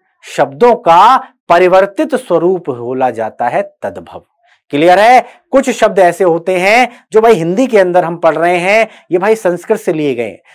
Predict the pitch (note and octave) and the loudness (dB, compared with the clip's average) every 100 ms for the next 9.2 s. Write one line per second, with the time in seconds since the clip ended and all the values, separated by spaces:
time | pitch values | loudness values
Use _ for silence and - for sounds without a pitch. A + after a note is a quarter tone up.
0 | _ - F#3 F#3+ A3+ A3+ A3 G#3+ G3+ A3+ | _ -2 -2 -2 -6 -2 -2 0 0 0
1 | C4 G#3 G3 - B3+ A#3+ G#3 F3 E3+ E3 | -2 -4 -6 -4 -4 -2 -2 -2 -2 -4
2 | D#3 D#3 D3 C3+ F3 D#3+ C#3 F3+ B2 B2+ | -4 -2 -2 -2 -4 -2 -2 -4 -8 -10
3 | C3 C#3+ C#3+ D3 D3+ C#3+ E3 F#3+ - _ | -8 -6 -2 -2 -2 -4 -4 -8 -8 _
4 | - F#3+ B3+ C4+ G3+ C#3 F3 F3 G3 - | 0 0 0 -4 -6 -4 -4 -2 0 0
5 | D#3 - _ _ _ G#2+ E3 F3+ A3+ G3 | -2 -4 _ _ _ -2 0 2 2 2
6 | F#3+ C#4 D4 - - D#3 E3+ G3 A3 D#3 | 2 2 2 -4 -2 0 0 0 -2 -2
7 | E3 A3+ A#3 G#3 F3 E3 D3+ C#3+ E3+ F#3+ | -4 -2 0 0 0 0 0 -2 -2 -2
8 | A3+ - _ C#3+ D3+ F#3 F#3+ F#3 F3 - | -2 -6 _ -8 -4 -4 -4 -4 -6 -2
9 | F3+ F3+ | -4 -4